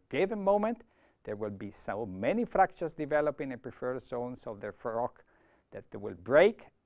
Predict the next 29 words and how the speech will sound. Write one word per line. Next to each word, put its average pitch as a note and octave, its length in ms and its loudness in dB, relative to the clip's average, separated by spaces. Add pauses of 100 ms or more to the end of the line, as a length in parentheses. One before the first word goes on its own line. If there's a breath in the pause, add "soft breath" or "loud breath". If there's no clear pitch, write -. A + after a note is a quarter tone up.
(100)
and G#2+ 140 -6
forming A#2+ 480 -4
a G2+ 80 -10
large G2+ 500 -8
scale G2+ 360 -12 (100)
fracture. - 380 -14 (1000)
This D#3+ 200 2
fracture E3+ 380 0
can A2 220 -6
be F2+ 80 -10
parallel D#3 380 2
to F#3 120 -6
the D#3+ 120 -2
axis D3+ 420 -4
of C3 80 -2
the B2 60 -4
compression B2 640 -6 (180)
or D#3 400 6
oblique D#3 420 -2
to F#2 120 -12
it. - 220 -20 (1800)
At - 100 -12
higher G#3 180 6
temperatures, G#3 600 0
the A#2+ 100 -4
behavior A#2+ 500 -4
is G#2 160 -10
very B2+ 380 0
different, G2+ 380 -8